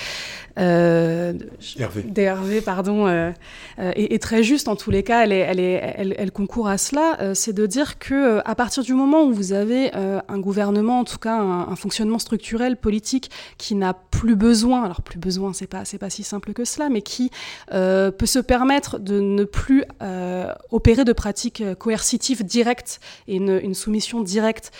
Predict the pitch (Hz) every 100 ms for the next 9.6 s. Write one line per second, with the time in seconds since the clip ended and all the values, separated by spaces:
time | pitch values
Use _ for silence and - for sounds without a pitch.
0 | - 208 190 196 185 208 214 208 226 196
1 | 240 208 190 180 185 208 208 214 226 -
2 | 240 - 254 220 285 220 226 - 208 -
3 | 208 202 - 190 180 202 294 285 - -
4 | - - 185 - 220 196 202 202 285 226
5 | 214 185 190 - 196 190 214 247 - -
6 | - 110 113 - _ - 220 - - 190
7 | - 202 190 208 226 202 180 175 175 -
8 | - - - 170 170 180 208 202 196 -
9 | 254 214 190 185 180